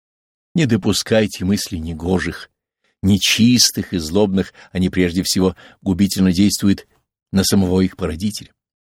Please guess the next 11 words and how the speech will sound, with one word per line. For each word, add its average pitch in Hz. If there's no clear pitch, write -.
Себя 117
прежде 131
всего 139
отравляет 123
он 110
их 104
губительным 92
ядом. 76
Отсюда 151
и 147
болезни, 110